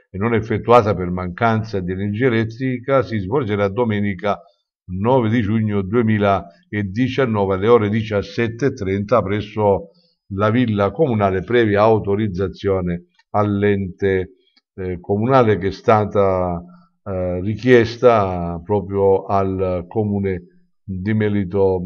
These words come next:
di Porto Salvo, e sul sito appunto c'è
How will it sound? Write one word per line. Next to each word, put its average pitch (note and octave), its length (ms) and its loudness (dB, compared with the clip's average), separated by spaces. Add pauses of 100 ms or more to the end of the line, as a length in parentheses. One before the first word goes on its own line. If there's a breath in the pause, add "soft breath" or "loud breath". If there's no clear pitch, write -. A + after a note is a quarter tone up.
(140)
di F#2 360 -6
Porto G2 600 -2
Salvo, G2+ 520 4
e E2+ 60 -6
sul F2+ 260 -10
sito B2 420 -4
appunto A2 800 -2 (340 loud breath)
c'è A#2 280 2